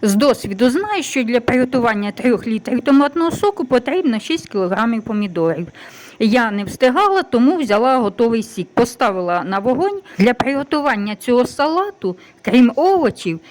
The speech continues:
іще будуть потрібні часник, олія, цукор, сіль,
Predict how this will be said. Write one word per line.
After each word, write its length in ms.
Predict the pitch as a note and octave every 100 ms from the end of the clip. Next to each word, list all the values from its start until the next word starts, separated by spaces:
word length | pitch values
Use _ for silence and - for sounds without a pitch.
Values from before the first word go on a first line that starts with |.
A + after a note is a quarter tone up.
| -
іще 500 | A3+ - - F4 E4+
будуть 400 | G#3 A3 B3+ B3
потрібні 680 | - A3+ A3+ A3 A#3 G#3+ G#3+ G#3 - - - -
часник, 760 | - F#4 - G#3+ A3+ B3 B3 - _ -
олія, 680 | F4 C4+ A3 B3+ B3 A#3+ A3+ _ _
цукор, 720 | - - B3+ D#4 - A#3+ A3+ G#3+ - _ -
сіль, 580 | - - A#3+ C#4 D4